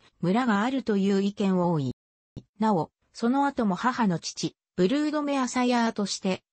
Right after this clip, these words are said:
スイープ登場や名将サムソンを出しているほか、コマンダーインチーフ、ホワイトマズル、キングヘイローといった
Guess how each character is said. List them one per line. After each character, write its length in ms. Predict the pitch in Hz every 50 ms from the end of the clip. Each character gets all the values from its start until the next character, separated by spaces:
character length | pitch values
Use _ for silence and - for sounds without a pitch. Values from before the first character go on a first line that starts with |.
| _ _
ス 180 | - - -
イ 200 | 240 285 302 294
ー 40 | 285
プ 120 | - - -
登 200 | - 262 262 262
場 240 | 247 262 254 247 254
や 140 | 247 247 233
名 200 | 202 196 220 247
将 220 | - - 254 254
サ 160 | 247 - 262 247
ム 100 | 247 247
ソ 220 | - - 240 240
ン 60 | 226
を 60 | 226
出 140 | 208 226 233
し 80 | - -
て 80 | -
い 140 | 190 175 170
る 100 | 156 165
ほ 160 | 156 - -
か、 240 | - - 151 151 - _ _ _ _ _
コ 120 | - 185
マ 140 | 190 269 294
ン 100 | 294 285
ダ 180 | 269 277 277 269
ー 60 | 269
イ 140 | 262 254 247
ン 120 | 240 220
チ 140 | - - 254
ー 100 | 247 214
フ、 260 | - - 175 156 - _ _ _ _ _
ホ 160 | _ 180 190
ワ 100 | 240 285
イ 100 | 302 285
ト 140 | - 262 240
マ 140 | 247 247
ズ 100 | 202 240
ル、 220 | 220 190 160 - - _ _ _
キ 160 | - - 247 285
ン 80 | 302
グ 120 | 302 302 285
ヘ 200 | - 285 294 294
イ 40 | 254
ロ 160 | 226 208 190
ー 20 |
と 160 | 180 - 196 196
い 60 | 190
っ 60 | - _ _
た 180 | 175 165 170